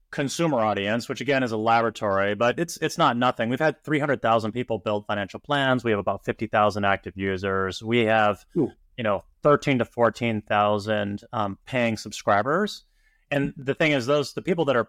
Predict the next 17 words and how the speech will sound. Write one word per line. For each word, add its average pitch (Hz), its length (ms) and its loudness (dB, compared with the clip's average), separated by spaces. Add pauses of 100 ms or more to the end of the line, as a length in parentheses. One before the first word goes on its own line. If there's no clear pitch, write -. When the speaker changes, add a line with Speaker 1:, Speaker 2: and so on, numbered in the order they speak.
(100)
Speaker 1:
paying 147 380 0
us, 98 600 -2
they 120 120 2
are 123 320 2 (400)
kind 117 120 0
of 101 40 0
mass 101 320 0
affluent 101 480 0 (100)
plus, 98 360 2 (100)
you 120 140 -4
know, 107 80 2
we're, 117 220 0 (220)
they're 139 240 4
actually 123 340 0
managing 101 520 2
about 95 300 -2
thirty 110 220 0